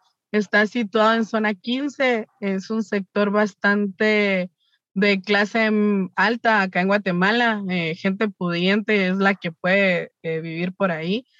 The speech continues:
porque ya son alquileres en dólares, por ejemplo, o alquileres caros los que son por ahí.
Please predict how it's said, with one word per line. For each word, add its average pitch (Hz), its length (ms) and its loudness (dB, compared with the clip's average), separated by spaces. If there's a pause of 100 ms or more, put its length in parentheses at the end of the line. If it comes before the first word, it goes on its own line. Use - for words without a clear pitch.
(320)
porque 190 520 0
ya 185 200 4
son 202 160 2
alquileres 190 580 0
en 175 100 -2
dólares, 185 460 2
por - 140 -10
ejemplo, 185 440 -2
o 170 40 0
alquileres 165 500 -6
caros 202 300 2
los 180 160 -4
que - 80 -20
son 175 160 -6
por 180 100 -4
ahí. 185 240 -4